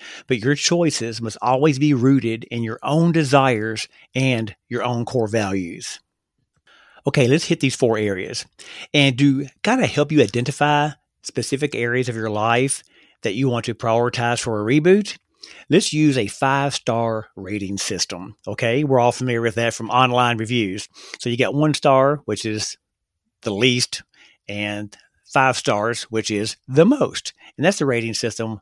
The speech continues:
we'll use for these four areas. Let's look first at health and wellness. How many stars would you give yourself right now in this area of your life?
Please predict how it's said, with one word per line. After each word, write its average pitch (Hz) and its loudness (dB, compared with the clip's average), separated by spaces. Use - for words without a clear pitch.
we'll 147 6
use 120 0
for 107 -4
these 117 0
four 101 -2
areas. 85 -6
Let's 139 2
look 147 2
first 139 2
at 110 -6
health 120 -4
and 120 -4
wellness. 107 -6
How 196 2
many 240 4
stars 117 2
would 117 -4
you 135 0
give 127 0
yourself 104 -6
right 143 2
now 101 -6
in 117 -6
this 120 -2
area 117 0
of 101 -6
your 110 -4
life? 92 -8